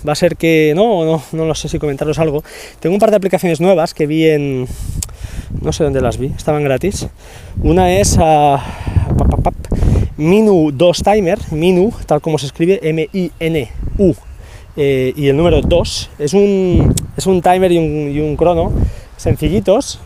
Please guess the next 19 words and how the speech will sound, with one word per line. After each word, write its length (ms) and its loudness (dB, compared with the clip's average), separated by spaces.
eh, 640 2
están 280 0
gratis, 320 2
o 80 2
estaban 300 2
gratis, 320 0
no 100 -4
lo 100 -4
sé, 200 -6
la 100 -6
verdad 160 -4
no 100 -6
lo 80 -2
sé, 160 -6
y 240 4
están 400 0
muy, 200 2
muy 200 2
bien. 220 -4